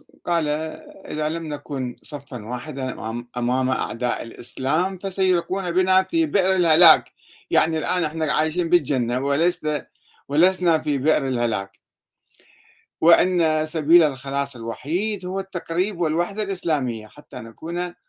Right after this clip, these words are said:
صفا واحدا. آه، وأيضا طالب بتبيين آراء مدرسة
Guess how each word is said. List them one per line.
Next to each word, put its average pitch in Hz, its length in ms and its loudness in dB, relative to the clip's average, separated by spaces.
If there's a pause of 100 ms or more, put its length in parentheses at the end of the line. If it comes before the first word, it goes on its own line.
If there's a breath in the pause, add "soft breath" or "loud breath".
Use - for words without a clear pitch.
(260)
صفا 185 440 -6
واحدا. 143 640 0 (2000)
آه، 143 580 2
وأيضا 175 840 2
طالب 160 420 0
بتبيين 180 760 -2
آراء 156 500 2
مدرسة 143 540 -6